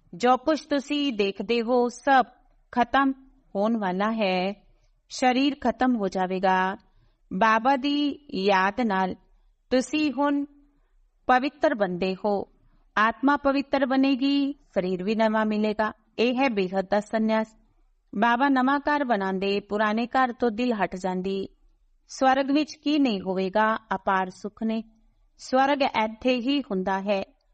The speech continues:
ਦਿਲਵਾੜਾ ਮੰਦਿਰ ਵਿੱਚ ਪੂਰਾ ਯਾਦਗਾਰ ਹੈ, ਹੇਠਾਂ ਤਪੱਸਿਆ ਕਰ ਰਹੇ,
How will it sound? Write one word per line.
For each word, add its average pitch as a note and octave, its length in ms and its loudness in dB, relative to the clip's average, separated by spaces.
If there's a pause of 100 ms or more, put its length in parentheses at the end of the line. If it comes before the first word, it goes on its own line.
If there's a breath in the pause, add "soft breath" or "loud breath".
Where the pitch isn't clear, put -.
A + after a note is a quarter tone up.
(340)
ਦਿਲਵਾੜਾ A#3 460 2
ਮੰਦਿਰ C#4+ 380 2
ਵਿੱਚ C4+ 260 -2
ਪੂਰਾ C4+ 320 0
ਯਾਦਗਾਰ F#3+ 560 0
ਹੈ, A3 300 2
ਹੇਠਾਂ G3 320 -6
ਤਪੱਸਿਆ G3+ 500 -2
ਕਰ A3 200 0
ਰਹੇ, A3 220 0